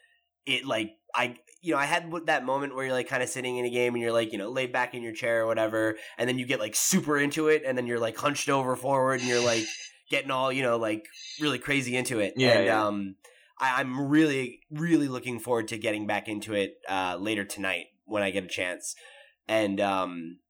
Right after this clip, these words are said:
Speaker 1: you know, so obviously I can't speak to too much about how the game is overall. Like, I haven't experienced any of the platforming segments yet, but just for, like, the core, what it sold me on, which was, like, super hard boss, boss run stuff. Like,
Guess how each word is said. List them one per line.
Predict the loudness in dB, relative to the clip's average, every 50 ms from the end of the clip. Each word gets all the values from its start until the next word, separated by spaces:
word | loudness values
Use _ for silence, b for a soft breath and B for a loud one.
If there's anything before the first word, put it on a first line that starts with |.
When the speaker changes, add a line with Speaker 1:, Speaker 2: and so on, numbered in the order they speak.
| _ _
Speaker 1:
you | -6 -2
know, | -2 -2 -2 -2
so | -4 -2 2 4 2 2 2 -2 -8 -4 0
obviously | 0 0 0 0 -4 -2 0
I | 0 0 0
can't | 0 -2 -2 -2 -4
speak | -6 -8 -8 -8 -8 -10
to | -10
too | -6 -4 -2 2
much | 2 2 2 2
about | 0 0 0 0
how | -2 -2 -2
the | -2 -2
game | -2 0 0 0
is | 0 -2 -2 -2
overall. | -2 -2 -2 0 2 4 4 6 6 4
Like, | 4 2 0 -2
I | -2
haven't | -2 -2 -2 -2 -4
experienced | -6 -6 -6 -6 -6 -4 -4 -6
any | -6 -6
of | -6 -6
the | -2 0
platforming | 0 0 0 0 -2 -2 -2 -4 -6 -4
segments | -4 -4 -2 -2 -2 -4 -4 -2 -2
yet, | 0 2 2 2 0 -2 B B B B B B B
but | 0 0 0 -2 -4 -4
just | -2 -2 -2 -2
for, | -2
like, | -2 0 -2 -2 -4
the | -8 -8 -8
core, | -8 -8 -4 -2 2 4 4 6 6 6 4
what | 2 0 0 2 2 2
it | 2 0 -2
sold | -2 -2 -2 -4 -4
me | -2 0 2
on, | 4 4 4 2 0
which | -2 -4 -4 -4
was, | -4 -4 -4 0
like, | 2 2 2 2 0 -2 B B B B B B _ -10
super | -4 -2 2 2 2 2 2 2
hard | 4 4 4 4 4 2
boss, | 2 2 2 0 0 -6 -12 -18
boss | -14 -6 -2 0 0 0 0 0 2
run | 2 2 2 2 0
stuff. | -2 2 4 4 4 2 0 -2
Like, | -2 0 2 2 0 -2